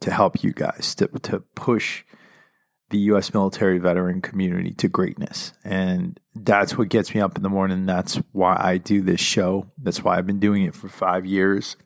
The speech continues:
I don't make tons of money off of this show. Um, I, anytime we've had sponsorship, it's been enough to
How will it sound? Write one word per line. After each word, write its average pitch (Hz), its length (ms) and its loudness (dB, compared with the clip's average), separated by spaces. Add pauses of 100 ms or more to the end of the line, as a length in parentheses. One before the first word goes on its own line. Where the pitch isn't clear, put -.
I 110 120 2
don't 107 200 0 (480)
make 104 300 4
tons 110 320 4
of 101 80 6
money 101 280 6
off 98 220 4
of 107 60 -2
this 87 120 2
show. 101 460 2 (440)
Um, 82 500 -2 (300)
I, 98 520 -2
anytime 101 420 0
we've 98 120 -4
had 95 220 0
sponsorship, 90 600 -4
it's - 160 -12
been 98 180 2
enough 95 380 2
to 98 380 2